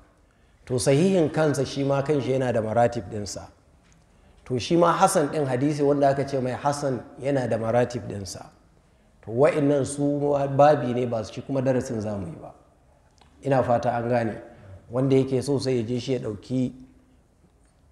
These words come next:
ya naɗa gammo, ya je shi ya tinkari wannan karatu, wanda kuma haƙƙi ne dama mutum ya ilimi a kai. Ya je shi ya nemi sani, ya san wa'innan hadisan, in kuma ba haka ba to ya zama muƙallad.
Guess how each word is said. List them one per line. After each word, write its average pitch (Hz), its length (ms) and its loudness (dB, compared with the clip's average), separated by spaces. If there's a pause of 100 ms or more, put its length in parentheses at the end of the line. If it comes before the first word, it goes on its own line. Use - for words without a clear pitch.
(840)
ya 113 100 -6
naɗa 139 240 0
gammo, 143 340 6 (960)
ya 110 80 -12
je 123 140 -2
shi 139 140 0
ya 127 60 2
tinkari 113 400 -2
wannan 123 360 2
karatu, 135 580 -4 (760)
wanda 117 220 -2
kuma 127 200 -2
haƙƙi 143 380 0
ne 127 120 2
dama 127 300 2
mutum 120 280 -4
ya 113 100 -2
ilimi 113 280 -4
a 107 180 -10
kai. 95 100 -14 (680)
Ya 101 60 -14
je 120 140 -2
shi 127 160 -4
ya 113 140 0
nemi 120 140 0
sani, 120 260 -4 (580)
ya 98 80 -16
san 123 200 -4
wa'innan 131 380 2
hadisan, 120 400 -2
in 135 60 -2
kuma 143 160 2
ba 143 140 6
haka 135 180 0
ba 127 100 0
to 127 120 -4
ya 110 80 -4
zama 120 280 -2
muƙallad. 107 360 -6